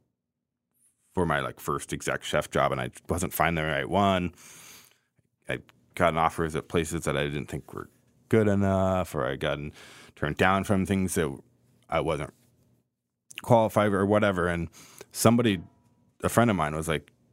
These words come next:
"I know this chef Bruno Davion, he, you, he needs an exec sous, and you should go work for him." So I reached out to him, and it pretty quickly put it together, and I took the job, and I went to Dallas.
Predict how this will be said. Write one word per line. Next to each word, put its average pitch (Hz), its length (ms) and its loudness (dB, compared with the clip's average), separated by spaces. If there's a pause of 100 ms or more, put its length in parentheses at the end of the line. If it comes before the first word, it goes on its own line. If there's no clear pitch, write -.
(220)
"I 82 140 -2
know 82 180 -2
this 78 240 -4 (400)
chef - 340 -2
Bruno 85 540 0 (280)
Davion, 82 500 2
he, 73 200 -4 (1600)
you, 87 100 -8
he 92 200 -2
needs 90 180 0
an 85 100 -2
exec 78 320 -2
sous, 110 240 2
and 78 80 -4
you 80 60 -6
should - 140 -10
go 71 100 -2
work 78 180 -2
for - 200 -10
him." - 140 -18
So - 120 -6
I 69 40 -2
reached 76 240 -6
out 78 180 0
to 78 80 -4
him, 69 100 -6
and 76 120 -10 (1900)
it - 160 -8 (420)
pretty 90 160 4
quickly - 380 -2 (360)
put 87 120 2
it 76 100 -4
together, 76 320 -2
and 71 200 -6 (300)
I - 60 -20
took - 180 -6
the - 80 -4
job, 69 200 -4
and 67 100 -6
I 69 40 -4
went 67 140 -8
to - 60 -12
Dallas. - 280 -2